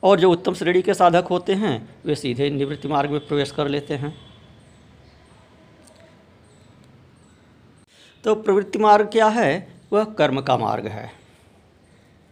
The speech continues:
और निवृत्ति मार्ग ज्ञान का मार्ग है।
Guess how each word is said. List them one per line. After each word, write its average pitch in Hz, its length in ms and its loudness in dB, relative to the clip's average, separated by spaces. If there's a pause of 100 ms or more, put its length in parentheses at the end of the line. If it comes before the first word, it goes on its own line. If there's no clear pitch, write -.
(2500)
और 196 180 6
निवृत्ति 220 360 2
मार्ग 202 300 8
ज्ञान 143 280 6
का 160 160 0
मार्ग 160 260 2
है। 151 280 -4